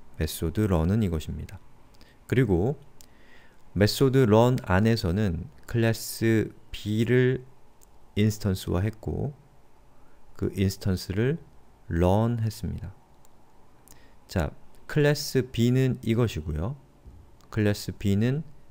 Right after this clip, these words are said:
메소드 run을 가지고 있습니다. 자, 이 관계가 어떻게 되는 걸까요? throw exception 데모의 메인, 그리고 클래스 C의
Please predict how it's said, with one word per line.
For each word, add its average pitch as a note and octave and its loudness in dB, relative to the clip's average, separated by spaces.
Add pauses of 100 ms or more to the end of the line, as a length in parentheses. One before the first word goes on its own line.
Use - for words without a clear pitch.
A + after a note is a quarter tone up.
(160)
메소드 E2 -2
run을 F#2+ 0
가지고 F2+ -4
있습니다. - -10 (1000)
자, D#2+ -4
이 G2 2
관계가 G2+ 0
어떻게 F2 -4
되는 E2 -4
걸까요? - -10 (720)
throw C3 6
exception G#2 0
데모의 F2+ 2
메인, E2 -2 (440)
그리고 G#2 0 (320)
클래스 G2+ 2
C의 C3 0